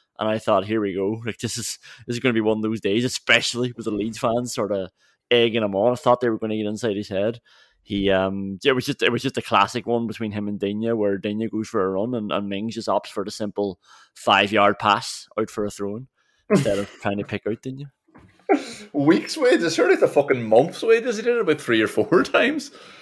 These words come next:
Speaker 2: And there was one, there was one as well where he just took the weight off a long ball over the top and heads it back into his own D, showing Leeds what they've been missing from fucking Patrick Bamford's injury. Unbelievable.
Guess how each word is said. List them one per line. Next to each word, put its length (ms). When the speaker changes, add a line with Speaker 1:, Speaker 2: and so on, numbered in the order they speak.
Speaker 2:
And 160
there 60
was 120
one, 200
there 80
was 60
one 160
as 100
well 280
where 100
he 80
just 260
took 300
the 100
weight 320
off 140
a 60
long 380
ball 540
over 220
the 60
top 340
and 120
heads 280
it 100
back 260
into 240
his 200
own 300
D, 340
showing 340
Leeds 260
what 120
they've 100
been 140
missing 300
from 140
fucking 280
Patrick 400
Bamford's 420
injury. 340
Unbelievable. 580